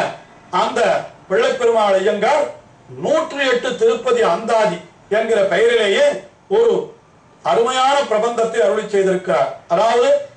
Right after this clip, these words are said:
ஒவ்வொரு திவ்ய தேசத்திற்கும் ஒரு வெண்பா பாசுரம் வரை என்று அருளி செய்து, நூற்றி எட்டு பாசுரங்களுக்கும் மேலே முன்னும் பின்னுமாக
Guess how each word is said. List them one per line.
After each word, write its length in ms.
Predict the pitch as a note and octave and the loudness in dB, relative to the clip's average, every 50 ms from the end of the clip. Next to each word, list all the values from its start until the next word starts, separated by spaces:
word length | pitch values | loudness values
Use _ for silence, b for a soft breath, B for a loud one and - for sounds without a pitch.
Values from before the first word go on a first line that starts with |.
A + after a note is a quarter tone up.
| - _ _ - | -20 _ _ -6
ஒவ்வொரு 480 | C#3+ F#3 A#3 - D#4 E4 D#4+ D#4 D4 - | -4 -4 -2 0 0 0 2 2 0 -2
திவ்ய 180 | C4+ C4 C#4 | -2 -2 -2
தேசத்திற்கும் 760 | C#4 C4 B3+ A3+ A#3+ A#3 A#3 A3+ A3+ - G#3 G#3+ G3 F3+ - - - - _ _ _ | 0 0 0 0 0 0 2 2 0 0 0 0 -2 -2 -4 -10 -16 -20 _ _ _
ஒரு 240 | D3+ D#3 F#3+ G3+ G3 | -6 -4 -2 0 0
வெண்பா 300 | F3+ F#3 G3 A#3+ C4+ B3 | 2 0 0 0 0 0
பாசுரம் 560 | A#3 G#3 - - G3+ A3 A3 A3 G#3 G3 F3+ | 0 0 0 0 0 0 2 2 0 0 0
வரை 360 | F3 F3+ F#3+ F#3+ - - - - - - - - - | 0 0 0 0 0 -2 -6 -12 -20 -20 -20 -10 -4
என்று 280 | F#3 G3+ A3 A3+ A3+ G#3 | -2 0 0 2 2 2
அருளி 260 | F#3+ G#3 A3+ A3+ A3+ | 2 2 2 0 0
செய்து, 560 | G#3+ G#3+ A3 A#3+ - D#4 C#4 - - - - - - - | 0 0 0 0 0 0 0 0 -2 -4 -10 -18 -18 -10
நூற்றி 440 | D3+ - - - D4 - C4 C4 | -4 -2 -2 -2 -2 -2 -4 -2
எட்டு 500 | B3 A#3 - - A3 G#3 E3+ - - - - - - - | 0 0 0 2 0 0 0 -2 -4 -8 -12 -20 -12 -4
பாசுரங்களுக்கும் 720 | - B3 C4 C4 C4 B3 A#3 A#3+ A#3 A#3 A3+ A3+ - A#3 A#3 | -2 0 0 2 2 0 0 0 2 2 0 0 0 -2 -2
மேலே 280 | G3 G#3 A3+ A3+ A3+ G#3 | -2 0 2 2 2 0
முன்னும் 360 | F#3+ F#3+ A3+ A#3 B3 A#3+ A#3 | 0 -2 -6 -6 -8 -6 -4
பின்னுமாக 520 | A3+ A3+ A3+ A3+ G#3+ G#3+ G#3+ G#3+ G#3 - | -2 -2 0 0 0 2 2 2 0 -2